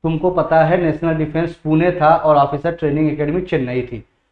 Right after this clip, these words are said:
तो पहला तीसरा option कहाँ दिखा? तीसरे में ही दिखा ना। आइए,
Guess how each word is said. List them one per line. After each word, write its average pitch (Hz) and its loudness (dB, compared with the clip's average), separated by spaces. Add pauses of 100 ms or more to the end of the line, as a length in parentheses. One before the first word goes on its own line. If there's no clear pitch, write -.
(160)
तो 151 -4
पहला 151 4
तीसरा 175 0
option 170 2
कहाँ 170 6
दिखा? 143 -4 (320)
तीसरे 147 -2
में 180 0
ही 160 0
दिखा 151 0
ना। 208 -4 (340)
आइए, 117 -8